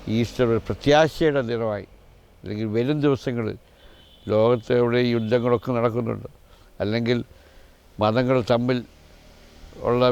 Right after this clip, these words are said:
വിഷയങ്ങളുണ്ടാകുന്നു, അല്ലെങ്കിൽ മനുഷ്യൻ മറ്റൊരു മനുഷ്യനെ മനസ്സിലാക്കാൻ അല്ലെങ്കിൽ ആ ഉൾക്കൊള്ളാൻ സമ്മതിക്കാതെ, അല്ലെങ്കിൽ ഞാനാണ് വലിയവൻ എന്നുള്ളൊരു, ഒരു മനോഭാവത്തോടെ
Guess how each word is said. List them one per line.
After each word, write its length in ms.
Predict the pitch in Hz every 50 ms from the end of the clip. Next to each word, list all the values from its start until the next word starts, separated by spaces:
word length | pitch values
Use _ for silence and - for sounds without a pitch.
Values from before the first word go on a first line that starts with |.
| 120 113
വിഷയങ്ങളുണ്ടാകുന്നു, 920 | - - 131 127 123 127 127 123 120 113 120 120 123 127 123 113 104 - - - - - - - - - - - - - - - - - 98
അല്ലെങ്കിൽ 380 | 104 113 120 120 120 127 123 127 123 120 107 - - - - - - - - - - 82 95
മനുഷ്യൻ 360 | 107 117 123 113 135 135 127 123 117
മറ്റൊരു 340 | 117 117 110 - - 127 120 120
മനുഷ്യനെ 360 | 123 123 104 - 127 123 123 127 113 - - - - 110
മനസ്സിലാക്കാൻ 640 | 120 123 - - 139 135 131 127 - 135 127 117 107 110
അല്ലെങ്കിൽ 320 | 113 117 120 120 120 120 120 117 113
ആ 20 | 107 - - - - - - - - - 110
ഉൾക്കൊള്ളാൻ 540 | 127 143 135 - 165 160 151 147 143 131 101 - - - - - - - - - - - - - - - -
സമ്മതിക്കാതെ, 720 | 95 104 113 123 127 131 117 - 131 135 127 123 113 101 92 - - - - -
അല്ലെങ്കിൽ 260 | - 95 110 113 117 110 110 113
ഞാനാണ് 380 | 117 127 131 131 131 131 127 123 120
വലിയവൻ 320 | 117 120 120 120 113 104 - _ _ - -
എന്നുള്ളൊരു, 480 | 104 107 113 117 113 117 113 110 113 113 98 - - -
ഒരു 160 | 98 101 104 - - - - -
മനോഭാവത്തോടെ 920 | 104 113 123 135 117 110 127 120 120 123 113 107 - 120 117 104 98